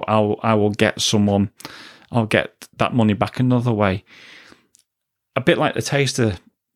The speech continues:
class that my wife and I went to, we, we were pretty much gonna sign up anyway. Even if we paid for one class and didn't like it, it's still just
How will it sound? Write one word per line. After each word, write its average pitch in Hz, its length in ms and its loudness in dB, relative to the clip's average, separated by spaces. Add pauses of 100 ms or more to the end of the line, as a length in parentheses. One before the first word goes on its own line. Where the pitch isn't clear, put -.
(140)
class - 320 -2
that - 460 -4
my 117 120 -2
wife 104 220 -2
and 120 100 0
I 156 80 2
went 123 240 2
to, 101 260 -2 (420)
we, 131 220 2 (140)
we 151 160 4
were 131 80 6
pretty - 220 -4
much - 160 -2
gonna 101 120 0
sign 104 200 0
up 101 120 -4
anyway. 101 400 -2 (600)
Even 135 260 2
if 117 100 2
we 110 120 0
paid 113 220 0
for 110 100 -4
one 117 160 4
class - 240 -4
and 104 80 -2
didn't 107 180 -2
like 113 200 -2
it, - 40 -8
it's - 80 -10
still 139 180 0
just - 240 -8